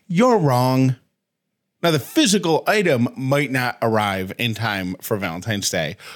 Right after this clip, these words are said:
but a digital download of what that item looks like will be delivered to you, so you can put that in a card. And what a way to stretch out the excitement of Valentine's Day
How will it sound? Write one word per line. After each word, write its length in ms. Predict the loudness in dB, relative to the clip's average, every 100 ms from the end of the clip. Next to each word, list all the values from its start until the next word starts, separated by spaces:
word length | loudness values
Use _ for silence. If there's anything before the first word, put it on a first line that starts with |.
| -20 _
but 300 | 0 0 -2 -2
a 160 | -2
digital 600 | -2 -2 0 0 0 0
download 680 | -2 -4 -2 0 -2 -2 -4 -4
of 220 | -6 -6
what 320 | -2 0 0 -2
that 240 | -2 -2 -4
item 360 | -2 -2 -2 -4
looks 280 | -4 -2 2
like 340 | 2 2 0 -10 _ _ _
will 340 | 0 4 4
be 220 | 4 2 0
delivered 480 | 0 0 0 -2
to 100 | 0
you, 320 | 0 2 2 0 -6 -16 -4
so 160 | 0
you 200 | 2 2
can 240 | 0 -2 -2
put 240 | -4 -2
that 260 | 0 0 -2
in 100 | -4
a 60 |
card. 480 | -4 0 2 2 0
And 320 | 2 2 0 0
what 300 | 2 2 2
a 80 | 0
way 340 | 2 2 2 0
to 140 | -4
stretch 380 | -6 -2 -2 0
out 200 | -2 -2
the 100 | -2
excitement 480 | -2 -2 -2 -4 -10
of 100 | -8
Valentine's 580 | -4 -4 -4 -6 -6 -4
Day 260 | -2 -2